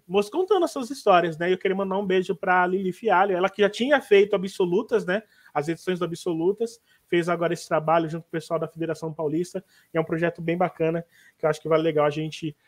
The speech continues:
registrar aqui. Então, recado dado, vamos continuar, deixa eu ler algumas mensagens rapidinho.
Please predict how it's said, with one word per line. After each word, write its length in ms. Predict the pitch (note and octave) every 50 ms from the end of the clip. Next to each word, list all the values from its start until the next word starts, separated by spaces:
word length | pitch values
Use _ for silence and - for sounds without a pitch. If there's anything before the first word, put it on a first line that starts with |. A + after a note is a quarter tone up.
| _ _
registrar 500 | - D#3+ D3+ D3+ D#3+ D3+ - - D#3+ E3
aqui. 320 | D#3+ - - C3+ A#2 B2 -
Então, 340 | - F#3+ G3+ G#3+ G#3+ G#3+ - _ _ _ - F3 - -
recado 440 | - A#3 A#3 A#3 A#3+ A#3+ A#3+ B3 B3+
dado, 480 | A3+ B3 A#3+ B3 C4 A#3 C4+ C#4+ C4+ - _ _ _ _
vamos 220 | - G#3 A#3 A#3 A#3+
continuar, 360 | B3 A#3+ A#3+ - A3+ A#3 A3
deixa 120 | A3 A3+
eu 60 | B3 B3
ler 40 |
algumas 220 | A#3 A3+ A3+ A3 G#3
mensagens 380 | G#3+ G3+ - G#3+ F#3+ F3 F3+
rapidinho. 680 | G3 F#3+ - G3+ F3 D#3+ E3+ G#3 C4+ C#4+ B3+ G3 D#3